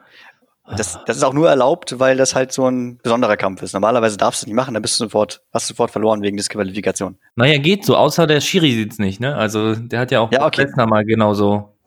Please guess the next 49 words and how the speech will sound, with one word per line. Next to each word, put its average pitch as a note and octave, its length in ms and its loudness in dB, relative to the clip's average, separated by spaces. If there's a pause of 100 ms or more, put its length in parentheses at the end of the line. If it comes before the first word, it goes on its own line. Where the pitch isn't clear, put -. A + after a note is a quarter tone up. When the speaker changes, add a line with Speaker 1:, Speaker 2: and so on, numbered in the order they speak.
(760)
Speaker 1:
Ja, - 60 -20 (320)
stimmt. G2 240 -4 (320)
Wenn A2 100 -2
man, A2+ 100 -6
wenn A2+ 80 2
der A#2 60 2
Schiri E3 220 4
das B2 140 2
nicht G#2+ 120 -8
sieht, E3 200 -2
dann A#2 140 0
kann B2 140 -4
man's A#2 140 0
auch E3 160 2
machen, - 200 -2
aber A#2 200 2
die G#2+ 160 -6
Regel C#3 280 2
ist, C3 240 -6
du B2 40 -8
darfst A#2 280 0
es B2 60 -10
eigentlich G#2+ 300 -2
nicht G2+ 140 -10
machen. G2 240 -8 (720)
So, G#2+ 220 0 (320)
also A#2+ 180 0
der A2+ 80 4
drückt, D3 260 -2
tritt E3 140 -2
in A#2 60 -6
die A2 100 2
Weichteile E3+ 440 2
und, C3+ 440 -4
ähm, B2 420 0 (920)
dann A#2+ 300 -4
schafft - 320 -2
Rollins C3+ 360 0
das G#2+ 120 -4
zu - 80 -4
kontern D#3+ 340 0
und C3 400 -4
dreht B2+ 200 0
den - 100 -6
Sp-, - 180 -8 (180)
Spieß - 260 -2
um F3+ 140 0
quasi D3 360 0
und A#2 320 -4